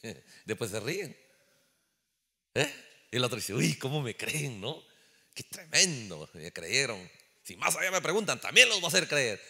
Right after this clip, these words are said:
Nada más él se está engañando. Cuando entra alguien en el mundo de la justificación, es un engañador a sí mismo nada más. Pero a nadie más, a los demás se dan cuenta.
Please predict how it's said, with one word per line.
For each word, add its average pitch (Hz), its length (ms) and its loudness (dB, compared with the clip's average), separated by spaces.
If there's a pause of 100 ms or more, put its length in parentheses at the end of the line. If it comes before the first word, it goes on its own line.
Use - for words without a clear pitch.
Nada 226 320 2
más 233 320 0
él 370 280 6
se 170 80 0
está - 160 -4
engañando. 101 640 2 (600)
Cuando 160 220 10
entra 247 260 10
alguien 214 220 8
en 185 60 2
el 175 80 4
mundo 233 280 8
de 202 60 6
la 185 100 8
justificación, 165 640 10 (640)
es - 200 2
un 302 140 4
engañador 233 760 10
a 170 80 2
sí 156 140 0
mismo 147 380 4
nada 95 220 0
más. 82 420 -8 (1000)
Pero 92 160 -8
a - 20 -8
nadie 127 200 -2
más, 98 200 -4
a - 60 -8
los 107 120 -2
demás 185 240 -2
se - 220 -4
dan 403 100 -6
cuenta. 339 380 -8